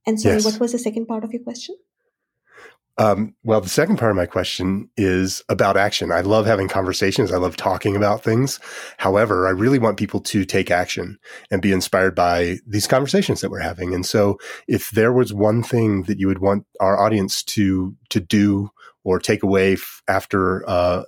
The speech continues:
Speaker 2: after listening to our conversation and, and go out and, and,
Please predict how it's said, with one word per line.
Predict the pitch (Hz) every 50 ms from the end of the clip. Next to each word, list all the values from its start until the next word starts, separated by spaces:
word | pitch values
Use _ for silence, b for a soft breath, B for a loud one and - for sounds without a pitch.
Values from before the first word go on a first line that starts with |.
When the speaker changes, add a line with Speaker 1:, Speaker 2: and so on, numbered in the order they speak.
| - - 110
Speaker 2:
after | 110 110 - - 117
listening | 95 107 104 - - 110 104 101 98 95 -
to | - - 120 101 95 95 95 92 B B B B B B B -
our | 104 101
conversation | 95 - 104 98 95 90 107 98 92 - 101
and, | 92 117
and | 110 107 101 101
go | 120 110 110
out | 104 104 101
and, | 107 98 95 98 -
and, | - 98 92 90 90 90 92